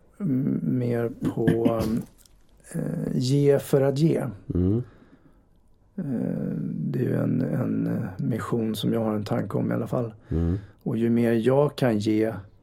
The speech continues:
Speaker 1: av mig själv till andra, eh, så har jag en fantasi om att klimatet blir bättre. Och jag ger inte för att få, utan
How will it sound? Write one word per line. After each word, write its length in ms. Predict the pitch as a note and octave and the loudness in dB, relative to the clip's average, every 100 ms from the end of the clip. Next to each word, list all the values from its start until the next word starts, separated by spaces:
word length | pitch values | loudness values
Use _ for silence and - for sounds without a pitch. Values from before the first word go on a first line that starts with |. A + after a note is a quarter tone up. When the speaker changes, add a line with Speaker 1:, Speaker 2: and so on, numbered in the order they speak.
| _ _ _ _ _ _ | _ _ _ _ _ _
Speaker 1:
av 140 | - G#2+ | -6 -2
mig 120 | G#2 | -2
själv 420 | - C3 A2+ A2+ G2 - - | -2 0 0 -4 -8 -18 -6
till 180 | A2 | -2
andra, 520 | A2+ C3+ B2 A2+ A2 F#2+ - - _ _ - - - _ _ _ _ _ | 2 2 2 0 -2 -6 -16 -20 _ _ -20 -20 -20 _ _ _ _ _
eh, 580 | C#3+ - - - - - - - | -4 -2 -2 0 -2 -4 -8 -14
så 520 | - - - A2 G#2+ A2 A2 A#2 - - - _ _ _ - | -14 -8 -4 -2 -2 -2 -2 -2 -4 -10 -20 _ _ _ -8
har 160 | B2 | -4
jag 60 | A2+ | -2
en 60 | |
fantasi 600 | G#2+ G#2+ A2+ G#2 A2+ G#2+ | -4 -2 -2 -2 -2 0
om 120 | G#2+ G#2+ | 0 -2
att 260 | A2 - - | -4 -12 -16
klimatet 760 | - A#2+ A2+ A#2+ C3+ - G2+ | -6 -2 0 2 0 -4 -8
blir 180 | - G#2+ | -4 -4
bättre. 480 | G#2+ D3 - - B2 | -2 -4 -4 -6 -2
Och 60 | A#2 | 0
jag 100 | A2+ | 2
ger 260 | A#2 B2 | 4 2
inte 180 | A#2+ - | 2 0
för 80 | A#2 | -4
att 60 | - | -4
få, 440 | - D3 A2 A2+ | -2 -2 0 -2
utan 340 | A#2 A#2+ A2+ | -2 -4 -4